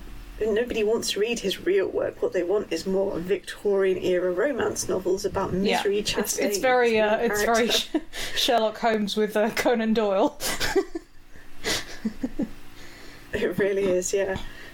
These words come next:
Speaker 1: Um, so he kind of has issues which, you know, have led him to drink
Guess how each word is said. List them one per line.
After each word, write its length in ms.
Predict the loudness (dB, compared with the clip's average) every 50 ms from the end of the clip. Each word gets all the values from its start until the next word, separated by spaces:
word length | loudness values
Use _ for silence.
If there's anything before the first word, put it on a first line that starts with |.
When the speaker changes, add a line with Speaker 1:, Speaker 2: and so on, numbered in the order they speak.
| -18 -18 -18 -18 -18 -18 -18 -20 -12 -6
Speaker 1:
Um, 260 | -2 0 0 0 -2 -4
so 280 | -2 2 2 2 2 2 -2 -8
he 240 | -6 -4 -4 -4 -6 -8 -10 -8
kind 380 | -6 -2 0 0 2 2 2 2
of 120 | 0 0
has 300 | -2 0 0 0 0 -2 -2 0
issues 460 | 0 0 0 -2 -2 -2 -2 -2 -2
which, 260 | -2 -4 -4 -4 -2
you 80 | -2 0
know, 120 | 0 0
have 140 | -2 -2 0
led 240 | 0 2 2 2 0
him 220 | -2 -2 -2 -2 0
to 120 | 0 -2 -2
drink 400 | 0 2 2 2 0 -2 -6